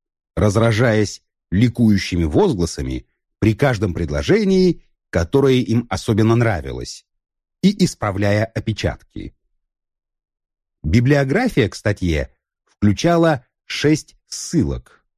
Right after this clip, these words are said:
на работы Полинга и Кори, Фурберга, Чаргафа, Уайата, Астбери,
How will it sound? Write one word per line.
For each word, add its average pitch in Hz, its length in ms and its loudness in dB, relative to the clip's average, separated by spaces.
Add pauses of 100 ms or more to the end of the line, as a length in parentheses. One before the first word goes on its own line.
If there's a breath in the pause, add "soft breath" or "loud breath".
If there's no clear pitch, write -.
(460)
на 95 100 2
работы 127 600 0 (280)
Полинга 127 420 4
и 107 200 -6
Кори, 85 500 -2 (720)
Фурберга, 71 640 0 (560)
Чаргафа, 95 800 -4 (320)
Уайата, 73 760 -2 (320)
Астбери, 190 680 2